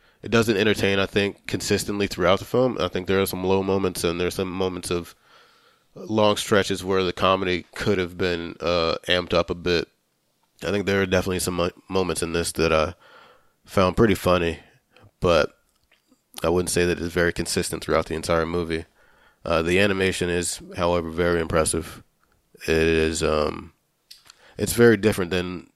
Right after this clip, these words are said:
than the other sort of more mainstream and, uh, more popular styles of animation that we get now. I suppose 'cause that's mostly dictated by, like, uh,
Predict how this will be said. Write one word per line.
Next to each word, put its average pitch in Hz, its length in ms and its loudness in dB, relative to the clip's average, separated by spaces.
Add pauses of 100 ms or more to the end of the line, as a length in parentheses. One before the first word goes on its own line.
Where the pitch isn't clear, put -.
(180)
than 92 140 -2
the 90 100 0
other 87 180 0
sort 90 180 -2
of 82 80 -4
more 87 320 -4
mainstream 90 600 -2
and, 82 280 -4
uh, 78 340 0
more 90 200 -4
popular 87 400 2
styles 92 300 0
of 92 80 -4
animation 95 440 -2
that 95 100 -2
we 98 80 -2
get 101 200 0
now. 117 240 0 (400)
I 82 260 0
suppose 90 320 -2
'cause 85 120 -4
that's 85 220 0
mostly 85 240 -4
dictated 82 560 -2
by, 78 320 0 (180)
like, 80 240 -2
uh, 78 380 0